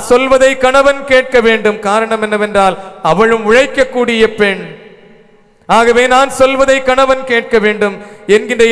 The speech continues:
எண்ணம் அந்த குடும்பத்தில் இருக்கிறது. அந்த பிரச்சனை நடந்து ஏறக்குறைய ஒரு வருடம் ஆகிறது. இன்று வரை அவர்களுக்குள் மகிழ்ச்சி இல்லை. சில நாட்கள் விடுமுறை என்று வருவார், ஒரு நாள், இரண்டு நாள்,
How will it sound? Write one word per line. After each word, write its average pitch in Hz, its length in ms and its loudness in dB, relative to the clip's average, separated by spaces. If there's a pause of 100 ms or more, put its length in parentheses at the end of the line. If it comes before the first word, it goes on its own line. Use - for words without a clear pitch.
எண்ணம் 277 260 0
அந்த 269 140 2
குடும்பத்தில் 262 540 0
இருக்கிறது. 208 480 0 (1080)
அந்த 165 160 -8
பிரச்சனை 196 320 -6
நடந்து 202 480 -4 (280)
ஏறக்குறைய 185 480 -8
ஒரு 220 120 -2
வருடம் 202 400 -4
ஆகிறது. 175 420 -4 (520)
இன்று 208 280 -6
வரை 202 220 -2
அவர்களுக்குள் 175 580 -6 (140)
மகிழ்ச்சி 196 360 -6 (120)
இல்லை. 156 240 -8 (1000)
சில 233 300 0
நாட்கள் 262 500 2
விடுமுறை 262 420 2
என்று 262 220 0
வருவார், 214 460 2 (600)
ஒரு 240 240 4
நாள், 262 260 2
இரண்டு 262 340 2
நாள், 233 200 2